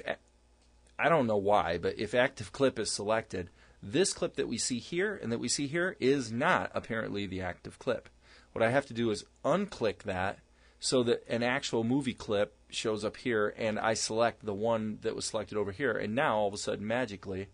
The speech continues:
wango bango, my empty starts moving with the footage. Okay? Um,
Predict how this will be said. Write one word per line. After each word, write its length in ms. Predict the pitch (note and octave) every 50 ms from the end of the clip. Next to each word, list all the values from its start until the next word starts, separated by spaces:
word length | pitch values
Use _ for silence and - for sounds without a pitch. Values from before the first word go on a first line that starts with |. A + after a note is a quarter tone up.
| - _ _ _ _ _ - _ - - _ _ _ _
wango 400 | - A2 G#2+ G#2+ A2+ G#2+ G#2+ G2+
bango, 500 | F2+ F2+ A#2+ B2 B2 A2+ G#2 G2 G2 G2+
my 200 | G2+ G2+ G#2 G#2
empty 320 | - A2 G#2+ F#2+ - A2+ G#2
starts 400 | - - - G#2+ G2+ - - -
moving 300 | A2 G#2+ G2+ G#2 G2 F#2+
with 120 | G2 F#2+
the 80 | - G2
footage. 460 | - - G2+ - - - - - - _ _ - _ _ _ _ _ _ _ -
Okay? 320 | - - A2 G#2+ G#2+ A2 - _ _ _ _ _ _ - - _ _ _ _ _ _ _ _ -
Um, 540 | - G#2 G#2+ G#2+ G#2 G#2 G#2 G#2 G#2 G#2